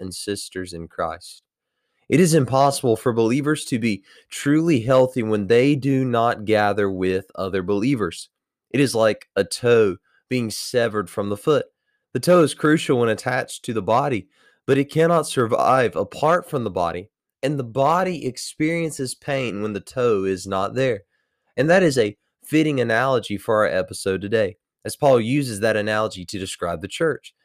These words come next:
Now, when he used that illustration in First Corinthians twelve, he was speaking of believers fulfilling their role within the body through spiritual gifts. But I think it is fitting to bring it into today's episode on the importance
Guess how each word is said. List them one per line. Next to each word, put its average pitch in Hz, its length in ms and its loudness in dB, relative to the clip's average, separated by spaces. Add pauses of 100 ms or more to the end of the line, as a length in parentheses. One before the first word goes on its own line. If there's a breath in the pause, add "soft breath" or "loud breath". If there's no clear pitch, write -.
Now, 98 300 0
when 104 240 0
he 143 220 -2
used 123 340 -4 (260 soft breath)
that 123 240 2
illustration 110 880 0
in 95 120 -8
First - 340 -2
Corinthians 107 420 -2
twelve, 110 320 4
he 131 120 -2
was 120 120 -2
speaking 135 400 0
of 104 140 2
believers 117 560 0 (220 soft breath)
fulfilling 139 600 0
their 110 160 6
role 110 260 6
within 127 460 -2
the 110 80 -2
body 117 380 0
through 113 240 -6
spiritual 98 480 -8
gifts. 165 420 -4 (260)
But 127 140 4
I 117 80 4
think 175 300 -4
it 131 40 -6
is 120 140 -4
fitting 151 400 -4 (300 soft breath)
to 127 160 -4
bring 139 400 -2
it 185 120 2
into 120 380 -4
today's 113 680 0
episode 107 500 -4
on 98 120 -4
the 101 120 -6
importance 131 800 -6